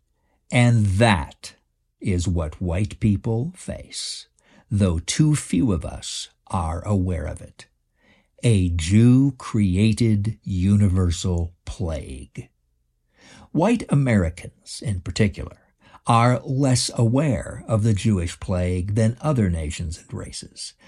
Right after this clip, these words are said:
But with this radio program and the daily outreach of National Alliance members,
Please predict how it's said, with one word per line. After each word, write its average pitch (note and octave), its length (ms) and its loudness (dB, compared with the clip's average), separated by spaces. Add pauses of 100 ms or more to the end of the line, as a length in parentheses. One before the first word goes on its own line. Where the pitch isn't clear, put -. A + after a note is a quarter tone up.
(240)
But C3+ 200 2
with F3 420 0
this C3 340 0
radio F#2+ 560 0
program F2+ 880 -6 (360)
and C3 220 4
the B2 100 6
daily A2 640 4
outreach G#2+ 680 -2
of G2+ 180 2
National F#2 640 0
Alliance E2+ 540 -2
members, - 680 -4